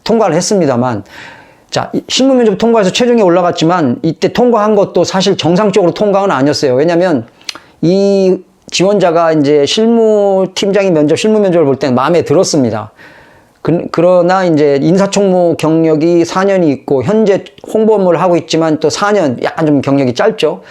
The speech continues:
근데 이제 떨어뜨리기는 좀 아까웠고 얘기를 나눠보니까, 어, 충분한 이제, 에, 역량 발휘할 수 있는 그런 이제 인재라 생각이 돼서 이제 실무 면접 합격을 시켰습니다. 최종에 올라갔는데 이제 이쪽에서 요구한 사항이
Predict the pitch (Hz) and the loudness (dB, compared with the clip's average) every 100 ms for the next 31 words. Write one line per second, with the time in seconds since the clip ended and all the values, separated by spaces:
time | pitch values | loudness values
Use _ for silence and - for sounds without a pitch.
0 | - - - - 165 175 160 233 240 240 | -20 -20 -18 -4 0 2 0 0 -2 0
1 | 208 190 180 170 160 165 180 117 127 165 | 0 2 4 2 2 0 0 -2 -2 0
2 | 160 151 - - 165 151 170 180 170 147 | 0 0 -4 -4 0 2 2 2 2 0
3 | 160 156 143 131 151 147 143 139 220 214 | 0 0 0 -2 0 0 0 -2 -2 0
4 | 196 156 143 127 131 127 127 - 139 139 | 0 0 -2 0 0 0 -2 -2 -4 -2
5 | 113 - _ _ 151 175 175 160 143 165 | -4 -6 _ _ -2 0 0 0 0 -2
6 | 185 165 139 127 131 127 131 156 139 131 | -2 -2 0 0 0 0 0 0 0 -2
7 | 180 165 139 113 160 220 - - - - | -2 -2 -2 -2 -2 -4 -6 -20 -20 -20
8 | - - - - 123 107 - 226 226 214 | -20 -20 -16 -4 -4 -4 -4 0 2 2
9 | 170 139 127 196 190 139 - 220 160 120 | 2 0 -2 -2 -2 -2 -2 -2 0 -2
10 | 127 - 202 165 131 151 131 117 120 147 | -2 -2 0 0 0 0 0 0 0 -2
11 | 107 - - - - - - - - - | -4 -12 -20 -20 -20 -20 -18 -18 -18 -20
12 | - - - - - - - - - 165 | -20 -20 -20 -20 -20 -20 -20 -20 -4 0
13 | 196 170 196 - 233 190 165 185 202 175 | 2 2 0 0 2 2 2 2 2 0
14 | 175 185 170 175 202 202 | 0 0 2 0 0 -2